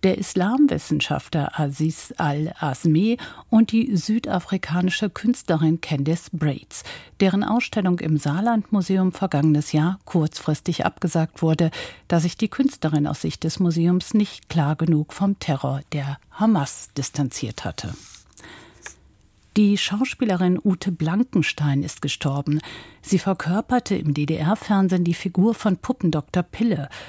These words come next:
Mit einer großen Brille auf der Nase empfing sie zu einer fiktiven Sprechstunde und war Vermittlerin zwischen Kinder-, Erwachsenen- und Puppenwelt. Die Sendung wurde neunzehnhundertachtundachtzig eingestellt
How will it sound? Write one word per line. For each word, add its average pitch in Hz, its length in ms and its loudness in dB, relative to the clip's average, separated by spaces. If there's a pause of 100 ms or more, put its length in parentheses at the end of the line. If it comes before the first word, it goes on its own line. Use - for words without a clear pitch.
(200)
Mit 170 140 4
einer 170 240 2
großen 185 460 0
Brille 175 380 2
auf - 160 -2
der 196 120 4
Nase 185 360 2
empfing 226 500 2
sie 175 180 -2
zu - 140 -2
einer 160 200 2
fiktiven - 640 -2
Sprechstunde 208 800 0 (320)
und 190 160 4
war 175 160 4
Vermittlerin 196 720 2
zwischen 156 400 -2
Kinder-, 233 520 2
Erwachsenen- 156 680 0
und 247 320 2
Puppenwelt. 139 680 -4 (480)
Die 185 100 6
Sendung 240 540 4
wurde 147 340 2
neunzehnhundertachtundachtzig 156 1500 2
eingestellt 190 600 0